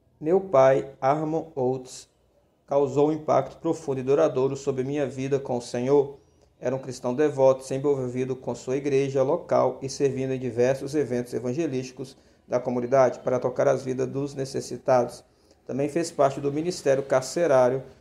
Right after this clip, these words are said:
do ex-jogador de futebol americano Bill Glass e participou da liderança de outro ministério carcerário baseado na Flórida, Estados Unidos.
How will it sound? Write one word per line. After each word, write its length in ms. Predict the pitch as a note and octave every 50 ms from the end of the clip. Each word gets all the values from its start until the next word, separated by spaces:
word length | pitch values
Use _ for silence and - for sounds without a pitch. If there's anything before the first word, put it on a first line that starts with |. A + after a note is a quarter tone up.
| _ _
do 200 | - C3+ C3 B2+
ex-jogador 580 | C3+ D3 D#3 D#3 F3 E3 D#3 E3 D3 C3+ C#3 C3+
de 100 | C3+ C3
futebol 500 | - - D3 C#3+ - E3 C#3 C3+ C3 C3
americano 560 | C3 C3 D3 D3+ D3+ D3+ - C3+ B2+ B2+ C3
Bill 360 | B2 B2 B2+ D3 D#3+ E3 D#3 D#3+
Glass 500 | F#3+ C#3 C#3 C3+ B2 B2 A#2+ - - - _ _ _ _ -
e 100 | - A#2+
participou 760 | - - A#2+ B2 A#2+ - - - - E3 D3+ - D3 C#3 C3+
da 140 | C3 C3+ C3+
liderança 520 | C#3 D3+ D#3+ F3+ D#3 C3+ C3+ C#3 C#3 C#3
de 160 | C3+ C3+ C3 C3+
outro 300 | C#3 E3 F3+ - E3+ D#3
ministério 520 | D#3+ E3 F3 F3 - - C#3 C3+ C3 C3
carcerário 680 | - - B2+ C3 - - E3 D#3 C#3+ C3 B2+ B2 B2 - - - _ _ _ _
baseado 420 | - C3 C3 B2 C3+ C3 C3 C3 C3
na 120 | C3 B2+
Flórida, 680 | - - - C#3+ C#3+ C#3+ C3 C3 A#2+ B2+ A#2+ A#2 - - _ _ _ _ _ _ _ _ _ _ _ _ _ _ _ _
Estados 420 | - - - - B2+ B2+ B2 B2 B2+
Unidos. 500 | B2 B2 C#3 D3+ C#3+ A#2+ - - -